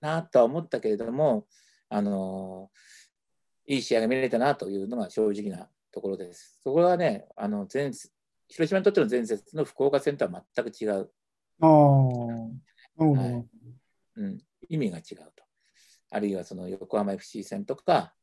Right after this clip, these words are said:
Speaker 1: えー、
Speaker 2: うん。
Speaker 1: そういうのとは全く意味が違うと。で、実はその、試合が始まる前、その、みんながネガティブな予想をする中、広島にとってネガティブな予想をする中で、えー、森崎一幸がね、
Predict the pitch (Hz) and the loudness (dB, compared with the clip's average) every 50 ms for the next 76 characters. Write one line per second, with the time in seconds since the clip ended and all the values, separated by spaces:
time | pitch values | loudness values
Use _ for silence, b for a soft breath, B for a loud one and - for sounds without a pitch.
0 | _ _ _ 104 - - 143 143 135 127 123 120 110 110 - - - 98 - _ | _ _ _ -14 -4 -2 0 2 2 2 2 0 -2 -2 -4 -6 -12 -14 -14 _
1 | - - 143 139 - 104 87 82 _ 92 - - _ _ _ - 139 143 143 131 | -10 -8 -8 -8 -8 -10 -16 -20 _ -20 -20 -20 _ _ _ -8 -4 -2 0 0
2 | 131 127 - _ b b b b b b b b b b b b b b b _ | 0 -2 -6 _ b b b b b b b b b b b b b b b _
3 | _ _ _ _ _ 226 175 170 226 214 165 160 143 135 131 127 127 120 120 113 | _ _ _ _ _ -10 2 6 6 6 6 4 0 0 0 0 0 0 -2 -2
4 | - _ _ _ _ _ _ _ - 170 170 180 190 185 165 175 175 175 180 180 | -6 _ _ _ _ _ _ _ 0 2 4 4 4 4 2 2 0 -2 -4 -2
5 | 170 175 175 175 170 170 160 139 113 104 95 - 113 110 113 127 - _ _ _ | 0 0 0 2 4 4 6 6 6 4 2 -2 -4 -6 -6 -6 -8 _ _ _
6 | _ - - 139 147 165 175 180 156 123 123 147 143 131 110 - 101 98 98 95 | _ -16 -10 -6 -4 0 0 2 2 2 2 2 2 2 0 0 -2 -2 -4 -4
7 | 92 90 90 - - _ _ _ _ _ _ - _ - - 104 110 104 - 120 | -6 -10 -14 -16 -20 _ _ _ _ _ _ -20 _ -12 -8 -6 -6 -4 -2 -2
8 | 107 107 104 101 - 113 110 104 101 98 - 90 120 110 123 120 113 120 104 87 | -2 -2 -2 -4 -4 -4 -4 -2 -4 -4 -4 -2 -2 0 0 0 -2 -4 -6 -6
9 | 90 - - 98 87 - - - - - - - 104 98 - - 123 123 131 - | -12 -12 -12 -14 -14 -14 -20 -20 -20 -20 -14 -14 -14 -14 -12 -10 -10 -10 -6 -6
10 | 123 127 131 139 127 113 - b b b b b b b b b b b - 110 | -4 -2 0 0 0 0 -2 b b b b b b b b b b b 0 2
11 | 107 104 101 101 98 98 98 95 98 98 98 98 95 95 95 95 101 101 104 104 | 2 4 4 2 2 0 -2 -2 -4 -6 -8 -8 -10 -12 -12 -14 -14 -14 -14 -10
12 | 107 120 139 139 - 123 - - - 104 104 104 101 87 - - 80 78 - - | -6 -6 -4 -2 -2 -4 -2 -2 -4 -4 -2 -4 -6 -6 -8 -14 -16 -14 -10 -8
13 | 127 151 143 _ | -8 -8 -8 _